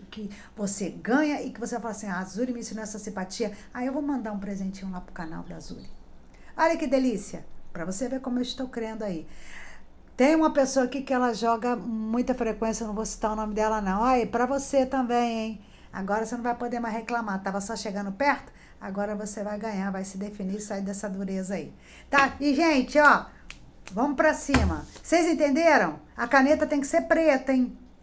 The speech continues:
De uma a cem, vai escrever. Não para na hora que estiver escrevendo. "Mãe!" Não responda. "Fulano!" Não responda, até chegar o cem.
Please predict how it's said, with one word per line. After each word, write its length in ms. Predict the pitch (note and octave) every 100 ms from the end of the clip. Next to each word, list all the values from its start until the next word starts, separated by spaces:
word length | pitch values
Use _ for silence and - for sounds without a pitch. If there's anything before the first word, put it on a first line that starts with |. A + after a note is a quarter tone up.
| - F#3+
De 180 | F#3
uma 240 | C4 D4+ E4
a 40 |
cem, 240 | E4 C4+ A#3
vai 100 | B3+
escrever. 760 | - D#4+ D#4 C4 B3+ D#3+ - - -
Não 300 | A3+ C#4+ E4
para 420 | - D4+ B3+ A#3+
na 160 | A#3 A#3+
hora 140 | B3
que 100 | B3
estiver 180 | - A#3+
escrevendo. 520 | A#3 - A#3 A#3+ A3 - - -
"Mãe!" 640 | D#4+ G4 G4+ F#4+ F4 F3+ - -
Não 100 | F#3
responda. 600 | B3 C4 - A3+ D#3+ C#3 - - - - - - - - - - - -
"Fulano!" 640 | - D#4+ G4 G#4 G#4 C4 -
Não 160 | F#3 B3+
responda, 640 | E4 - - C#4+ G#3 E3
até 260 | E3 - D4+
chegar 280 | D#4 D4 D#4
o 60 |
cem. 400 | - B3 E3+ C#3